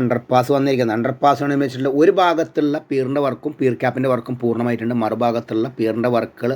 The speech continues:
നടന്നുകൊണ്ടിരിക്കുകയാണ്. പീർ ക്യാപ്പിൻ്റെ വർക്കുകളും സ്റ്റാർട്ട് ചെയ്തിട്ടുണ്ട്. പിന്നെ ഇവിടെയൊക്കെ ഇനി ഫുള്ളായിട്ട് മണ്ണിട്ട് ഉയർത്തിയിട്ട് വരേണ്ടതാണ്. അപ്പോൾ ഇവിടെ ആറി പാനലിൻ്റെ വർക്കൊക്കെ ആരംഭിക്കാനുള്ളതാണ്. ഈ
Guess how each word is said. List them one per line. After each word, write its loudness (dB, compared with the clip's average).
നടന്നുകൊണ്ടിരിക്കുകയാണ്. -2
പീർ 8
ക്യാപ്പിൻ്റെ 4
വർക്കുകളും 0
സ്റ്റാർട്ട് 2
ചെയ്തിട്ടുണ്ട്. 0
പിന്നെ 4
ഇവിടെയൊക്കെ 2
ഇനി 0
ഫുള്ളായിട്ട് 4
മണ്ണിട്ട് -2
ഉയർത്തിയിട്ട് 2
വരേണ്ടതാണ്. 2
അപ്പോൾ -2
ഇവിടെ 0
ആറി 0
പാനലിൻ്റെ 0
വർക്കൊക്കെ -2
ആരംഭിക്കാനുള്ളതാണ്. -2
ഈ -2